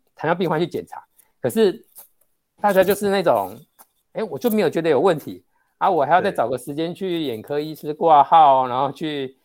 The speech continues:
Speaker 1: 可能要请假干嘛，就很麻烦，所以通常他们就都不太愿意。对，所以我们当初像做这个技术，想要的就是说，
Speaker 2: 是。
Speaker 1: 哎，因为我不是要给眼科医师用，我们是，我们那时候希望是说，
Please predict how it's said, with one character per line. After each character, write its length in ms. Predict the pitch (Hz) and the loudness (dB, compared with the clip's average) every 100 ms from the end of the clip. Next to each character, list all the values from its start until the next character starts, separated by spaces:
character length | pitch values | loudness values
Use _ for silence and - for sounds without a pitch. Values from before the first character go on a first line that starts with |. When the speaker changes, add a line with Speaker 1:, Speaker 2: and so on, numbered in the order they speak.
| _ _ _ | _ _ _
Speaker 1:
可 80 | 107 | -10
能 60 | |
要 100 | 131 | -6
请 260 | 165 - 101 | -8 -10 -10
假 200 | 156 131 | -2 -2
干 200 | 160 135 | 0 -2
嘛， 200 | 104 117 | -2 -4
就 100 | 147 | -2
很 100 | 139 | -2
麻 180 | 101 110 | -2 -4
烦， 240 | - 80 _ _ _ _ - | -2 -6 _ _ _ _ -8
所 80 | |
以 60 | 143 | -6
通 200 | 147 156 | -4 -6
常 240 | 156 113 113 | -4 -8 -6
他 100 | 131 | -8
们 200 | 120 110 | -8 -8
就 160 | 143 | -6
都 440 | 131 123 117 120 120 | -6 -4 -2 -2 -4
不 100 | 117 | -6
太 140 | 123 | -6
愿 240 | 123 117 | -6 -8
意。 200 | 117 104 _ _ _ _ _ | -8 -14 _ _ _ _ _
对， 220 | 113 85 _ _ _ _ _ _ _ _ | -12 -12 _ _ _ _ _ _ _ _
所 100 | 220 | 0
以 40 | |
我 60 | 202 | 0
们 140 | 131 | 0
当 180 | 131 160 | -2 -4
初 200 | - 160 | -4 -10
像 340 | 160 180 156 139 | -6 -6 -6 -6
做 140 | 165 | -6
这 80 | 160 | -4
个 80 | 151 | -4
技 180 | 175 | -4
术， 160 | 151 160 | -8 -8
想 260 | 113 101 101 | -6 -8 0
要 200 | 143 117 | 0 0
的 120 | 107 | -6
就 160 | 127 | -10
是 220 | 123 - 120 | -10 -12 -12
说， 140 | 123 | -10
Speaker 2:
是。 40 | |
Speaker 1:
哎， 60 | 160 _ - _ _ | -12 _ -20 _ _
因 80 | 214 | -8
为 20 | |
我 60 | 185 | -8
不 140 | - | -10
是 140 | - | -6
要 120 | 170 156 | -2 -2
给 340 | - 85 - _ _ - | -2 -16 -18 _ _ -16
眼 120 | 90 | -16
科 160 | - | -10
医 60 | 120 | -10
师 180 | 120 120 | -10 -8
用， 180 | 127 95 | -8 -8
我 60 | |
们 140 | 101 139 | -10 -8
是， 220 | 170 185 | -8 -10
我 80 | 107 | -8
们 60 | 180 | -4
那 60 | |
时 80 | 180 | 0
候 60 | 180 | 0
希 180 | - 165 | 0 -4
望 120 | 156 | -4
是 120 | 143 | -2
说， 220 | 139 135 | -2 -2